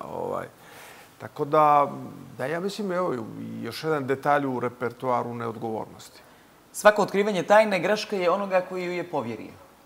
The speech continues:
Speaker 2: Vjerujete li vi u to? Ko je pogriješio? S obzirom na to da je premijer objelodanio da se desio taj sastanak sa mitropolitom Amfilohijem i, naravno, sa gospodinom Đukanovićem.
Speaker 1: Pa oni su to iz neke, ja mislim,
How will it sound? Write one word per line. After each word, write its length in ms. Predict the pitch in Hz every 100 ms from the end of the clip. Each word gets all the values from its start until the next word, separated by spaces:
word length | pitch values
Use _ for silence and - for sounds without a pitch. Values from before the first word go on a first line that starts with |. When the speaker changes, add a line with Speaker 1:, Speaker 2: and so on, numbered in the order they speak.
| 120
Speaker 2:
Vjerujete 440 | 147 151 113 123
li 120 | 110
vi 180 | 104 101
u 40 | 90 -
to? 60 | 95 - - - _ - - - - -
Ko 80 | 220
je 100 | 208
pogriješio? 600 | 151 143 135 127 - 101 90 - - - - -
S 80 |
obzirom 320 | 143 139 151 123
na 80 |
to 160 | 113 139
da 100 | 143
je 120 | 143
premijer 420 | - 135 160 151 - - -
objelodanio 840 | 117 110 117 117 113 117 135 151
da 400 | 160 127 120 113
se 140 | - 139
desio 360 | 120 - 131
taj 320 | 127 131 131 -
sastanak 480 | - 139 - 139 113 -
sa 340 | - 123 117
mitropolitom 540 | 123 127 120 123 120 123
Amfilohijem 520 | 113 123 101 - 62 - - -
i, 160 | 170 165
naravno, 300 | 113 101 85 82 -
sa 160 | - 110
gospodinom 420 | 110 120 113 107
Đukanovićem. 520 | 101 92 76 - - - - - - - - - - -
Speaker 1:
Pa 120 | 127
oni 200 | 131 156
su 160 | 156 160
to 360 | 180 180 165
iz 200 | 147 123
neke, 280 | 131 - 127
ja 300 | 120 113 107
mislim, 600 | 113 - 120 117 110